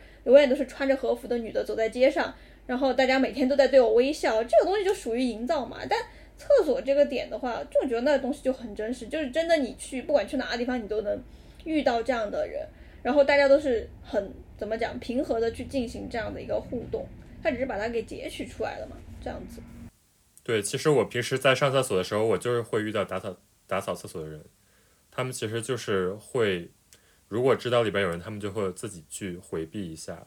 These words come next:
Speaker 2: 然后包括如果就是他们在里边，你在外面的时候，他们也会就是知道，如果你要用厕所，他们就会自己主动出去。我觉得就是整个这个系统还是比较很好的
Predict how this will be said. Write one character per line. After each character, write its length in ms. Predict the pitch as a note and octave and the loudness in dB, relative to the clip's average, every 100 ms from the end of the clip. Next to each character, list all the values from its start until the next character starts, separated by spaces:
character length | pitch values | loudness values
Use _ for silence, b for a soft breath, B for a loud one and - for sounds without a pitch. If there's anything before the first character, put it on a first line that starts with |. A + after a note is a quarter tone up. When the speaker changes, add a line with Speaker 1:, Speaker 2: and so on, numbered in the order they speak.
| - | -16
Speaker 2:
然 80 | F#2 | -8
后 320 | G2 F2 - b b b b b b | -8 -8 -12 b b b b b b
包 140 | - G#2 | -4 -4
括 320 | G#2 A2 F#2 | -2 0 0
如 220 | F2+ G2 | 0 -2
果 280 | G#2 F#2+ F2+ - _ _ _ - | -2 -2 -4 -14 _ _ _ -20
就 100 | - | -14
是 280 | G2 F#2+ E2 | -10 -8 -8
他 200 | - A2+ | -6 -6
们 180 | A2 G2+ | -4 -4
在 180 | A2+ G2+ | -4 -4
里 140 | F2 - | -6 -10
边， 260 | F2 F2+ F#2+ | -8 -8 -10
你 80 | F2 | -8
在 160 | G#2 | -4
外 80 | G#2+ | -4
面 80 | G2+ | -4
的 60 | F2 | -6
时 80 | |
候， 60 | E2+ | -8
他 120 | F#2 | -10
们 140 | G2+ F2 | -10 -10
也 80 | |
会 180 | E2 G2 | -10 -10
就 140 | F2 F2 | -10 -12
是 300 | - E2 D#2+ _ b b b b b _ | -16 -18 -18 _ b b b b b _
知 180 | - A2+ | -8 -2
道， 340 | A2 F2+ E2 - _ _ | 0 0 -4 -12 _ _
如 80 | F#2+ | -10
果 80 | G2+ | -6
你 80 | |
要 80 | F2+ | -6
用 120 | F#2+ | -8
厕 100 | F#2 | -10
所， 80 | F2 | -12
他 60 | G2 | -12
们 100 | F#2 | -12
就 80 | F#2 | -12
会 160 | F#2 | -12
自 160 | F2 G2+ | -12 -10
己 120 | F2+ | -12
主 160 | F2+ E2 | -12 -12
动 160 | F2 | -12
出 200 | F2 - | -12 -14
去。 220 | E2+ - G2 | -16 -16 -18
我 80 | F#2 | -12
觉 120 | G2+ | -6
得 60 | A2 | -6
就 160 | C#3+ | -4
是 160 | C3 A#2+ b b b | -6 -6 b b b
整 220 | - F#2 F#2 | -10 -8 -4
个 160 | C3 | -4
这 140 | A#2+ A2 | -4 -2
个 400 | G2 F2 E2+ - _ | -2 -2 -6 -14 _
系 260 | - - C#3 | -12 -8 -8
统 220 | - F2 | -8 -12
还 180 | F2 F2 | -12 -12
是 480 | - A2 F#2 F2 - _ - | -10 -8 -8 -8 -14 _ -14
比 80 | F2 | -6
较 400 | A2 G#2 F2+ G2 - | -2 0 -2 -4 -12
很 160 | G2 G#2 | -12 -8
好 180 | G2+ E2 | -6 -6
的 320 | E2+ D#2+ | -6 -10